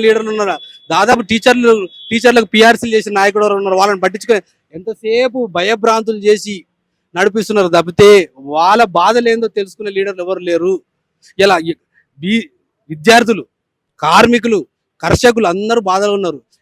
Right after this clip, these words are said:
ఏదో టైం పాస్ టెంపరరీగా బ-, ఆ బంధు ఈ బంధు ఇచ్చేసి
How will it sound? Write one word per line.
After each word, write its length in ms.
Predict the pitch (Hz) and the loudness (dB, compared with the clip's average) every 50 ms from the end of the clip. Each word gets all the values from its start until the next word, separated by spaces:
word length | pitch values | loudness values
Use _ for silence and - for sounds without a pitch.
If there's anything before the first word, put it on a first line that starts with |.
| - 175 | -8 -4
ఏదో 100 | 196 233 240 240 208 - | 0 2 2 2 2 0
టైం 180 | 190 185 208 233 214 190 | -2 -2 -2 -4 -4 -2
పాస్ 220 | 226 226 220 190 202 - | -2 -2 -2 -4 -6 -10
టెంపరరీగా 560 | 196 190 196 196 220 214 214 214 208 208 226 220 165 | -10 -10 -8 -8 -6 -4 -4 -4 -4 -6 -6 -6 -4
బ-, 100 | 175 175 170 165 175 | -6 -6 -4 -4 -4
ఆ 40 | 190 208 202 | -4 -2 -2
బంధు 200 | 214 214 214 214 214 | -4 -4 -4 -8 -8
ఈ 20 | 196 202 | -6 -4
బంధు 320 | 208 202 202 208 202 196 202 | -4 -4 -4 -4 -6 -6 -8
ఇచ్చేసి 340 | - - 208 202 - - 208 | -6 -6 -6 -6 -4 -6 -10